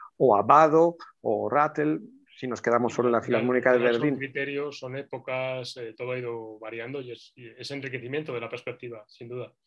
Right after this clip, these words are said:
Speaker 1: Por supuesto, pero, mm, me encanta sobre todo que, que me descubran maneras nuevas de frasear, maneras de, de tocar, balances nuevos, tempos, y hoy en día hay,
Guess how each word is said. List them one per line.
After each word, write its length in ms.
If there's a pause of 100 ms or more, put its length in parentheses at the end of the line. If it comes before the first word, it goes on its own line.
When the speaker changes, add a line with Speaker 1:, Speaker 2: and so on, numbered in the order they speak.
Speaker 1:
Por 100
supuesto, 500
pero, 320
mm, 260 (680)
me 220
encanta 440
sobre 240
todo 280
que, 360
que 100
me 140
descubran 680 (260)
maneras 540
nuevas 340
de 80
frasear, 720 (280)
maneras 460
de, 240
de 320
tocar, 400
balances 500
nuevos, 580 (340)
tempos, 840 (260)
y 120
hoy 180
en 140
día 340
hay, 240